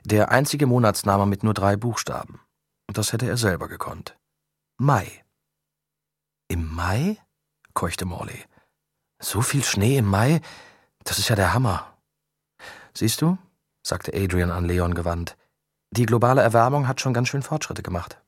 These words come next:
Daran ändert auch ein kalter Winter oder ein verregneter Sommer in Europa nichts.“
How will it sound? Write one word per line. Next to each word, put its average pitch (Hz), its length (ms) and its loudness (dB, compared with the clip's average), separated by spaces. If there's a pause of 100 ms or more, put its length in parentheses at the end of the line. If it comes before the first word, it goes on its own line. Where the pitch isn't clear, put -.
(220)
Daran 110 320 2
ändert 110 240 0
auch 95 120 -2
ein 98 120 -2
kalter 98 300 0
Winter 120 280 0
oder 107 140 -4
ein 98 100 -6
verregneter 104 420 -2
Sommer 98 280 0
in 95 100 -4
Europa 113 340 -6
nichts.“ - 360 -12